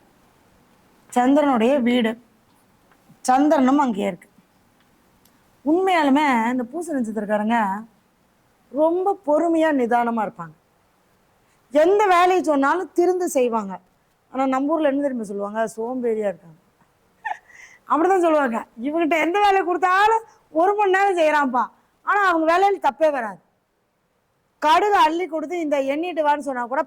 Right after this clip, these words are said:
பொறுமையா உட்காந்து ஒண்ணு ஒண்ணு எண்ணுவான். இவன் ஏன் என்ன சொன்னா? இவனுக்கு வேற வேலை வெட்டி இல்லையா? நம்ம கிட்ட கொடுத்தா அப்படி சொல்லும் இல்லையா? "அஹ், வேலை வெட்டி இல்லை, இதை போய் என்ன சொல்ற?" ஆனா அவங்க உட்காந்து பொறுமையா எண்ணுவாங்க. அந்த அளவுக்கு அவங்களுடைய பொறுமை, நிதானம்.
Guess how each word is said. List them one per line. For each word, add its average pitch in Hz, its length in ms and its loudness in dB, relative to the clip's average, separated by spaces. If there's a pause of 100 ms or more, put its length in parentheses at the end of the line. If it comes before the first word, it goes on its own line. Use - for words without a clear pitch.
பொறுமையா 302 380 0
உட்காந்து 262 260 -2
ஒண்ணு 254 140 -4
ஒண்ணு 269 160 -6
எண்ணுவான். 220 240 -16 (600)
இவன் 247 220 -8 (120)
ஏன் 349 220 -2
என்ன 262 120 -6 (100)
சொன்னா? 233 200 -4
இவனுக்கு 226 380 -8
வேற 233 100 -4 (100)
வேலை 302 160 2
வெட்டி 254 200 -4
இல்லையா? 233 300 -2 (400)
நம்ம 285 180 -2
கிட்ட 320 160 -2
கொடுத்தா 277 280 -4
அப்படி 233 180 -10
சொல்லும் 269 240 -4
இல்லையா? 233 220 0 (480)
"அஹ், 330 200 -10
வேலை 349 260 2
வெட்டி 294 200 -4
இல்லை, 277 160 -4
இதை 269 100 -2
போய் 285 220 -2
என்ன 247 120 -6 (100)
சொல்ற?" 220 180 -4 (680)
ஆனா 262 180 2
அவங்க 269 220 2
உட்காந்து 277 300 -2
பொறுமையா 285 500 -4 (260)
எண்ணுவாங்க. 233 340 -6 (720)
அந்த 349 320 2
அளவுக்கு 349 320 2
அவங்களுடைய 247 360 -4 (140)
பொறுமை, 285 400 -4
நிதானம். 247 640 -4